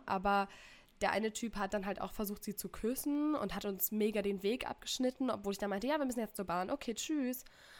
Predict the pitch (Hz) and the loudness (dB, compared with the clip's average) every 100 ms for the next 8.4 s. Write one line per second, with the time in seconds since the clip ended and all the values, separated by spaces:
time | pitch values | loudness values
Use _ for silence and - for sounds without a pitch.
0 | - 226 226 220 - 208 214 220 202 202 | -6 0 0 0 -2 0 2 2 2 4
1 | 196 - 208 202 202 190 190 190 190 208 | 4 2 2 2 2 -2 -2 -2 -2 -4
2 | 196 208 220 220 202 196 202 196 208 202 | 0 4 4 2 0 0 -2 -2 -2 0
3 | 220 226 196 - - - 202 196 202 196 | 2 2 0 -4 -6 -2 -2 -2 -4 -2
4 | 196 196 196 196 196 202 208 214 - 214 | -4 -4 -4 -2 0 -2 -2 -8 -4 -4
5 | 202 190 180 196 - - - - - - | 0 0 2 0 -4 -20 -20 -20 -20 -20
6 | _ _ _ _ _ - - 190 202 254 | _ _ _ _ _ -20 -14 0 2 4
7 | 233 196 220 226 233 220 240 247 226 202 | 2 2 2 4 4 2 0 -2 2 2
8 | 220 202 202 | 4 2 2